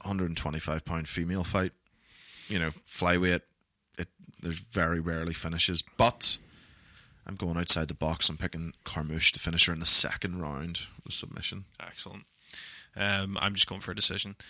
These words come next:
Speaker 2: Uh, Gian Vellante, uh, fighting Michael
Speaker 1: Good luck with this.
Speaker 2: Oleksiuk.
Speaker 1: Oleksiuk.
Speaker 2: Oleksiuk. Yeah, this is a complicated name.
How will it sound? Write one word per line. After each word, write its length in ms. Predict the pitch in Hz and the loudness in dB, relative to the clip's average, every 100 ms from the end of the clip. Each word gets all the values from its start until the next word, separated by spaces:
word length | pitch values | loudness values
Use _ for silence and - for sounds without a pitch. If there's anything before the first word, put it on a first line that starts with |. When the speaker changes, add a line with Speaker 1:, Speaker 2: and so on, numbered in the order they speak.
| - - - | -20 -20 -6
Speaker 2:
Uh, 400 | 117 117 113 110 - _ _ _ _ | -2 0 0 0 -4 _ _ _ _
Gian 300 | 120 127 131 | 4 6 6
Vellante, 540 | 110 104 107 117 123 117 - - | 4 2 4 6 6 4 -4 -2
uh, 160 | 101 98 | 0 2
fighting 480 | - 98 101 104 - | 2 2 0 -6 -8
Michael 600 | 104 104 107 113 107 104 - _ _ _ - - | 2 4 6 6 6 4 -6 _ _ _ -14 -6
Speaker 1:
Good 140 | 85 | -2
luck 140 | 82 78 | -2 -2
with 80 | 67 | 0
this. 320 | 90 - - _ _ _ - | 4 4 2 _ _ _ -4
Speaker 2:
Oleksiuk. 1300 | 110 104 104 110 - - 120 113 - 113 113 - - - | -2 0 2 2 6 6 6 2 2 2 0 -6 -18 -10
Speaker 1:
Oleksiuk. 800 | - 78 - - 50 52 - - - _ - - - - - _ _ - | -6 -2 -2 -2 -4 -6 -6 -8 -10 _ -6 -6 -10 -20 -20 _ _ -10
Speaker 2:
Oleksiuk. 720 | 101 92 95 98 104 - - - _ - _ _ _ - - _ _ _ | -6 2 4 4 2 -6 -12 -20 _ -20 _ _ _ -20 -20 _ _ _
Yeah, 180 | 101 98 - | -6 -6 -2
this 120 | 101 | 2
is 40 | - | 4
a 40 | |
complicated 500 | - 101 - 101 - | 2 -4 -4 -6 -4
name. 220 | - - | -4 -6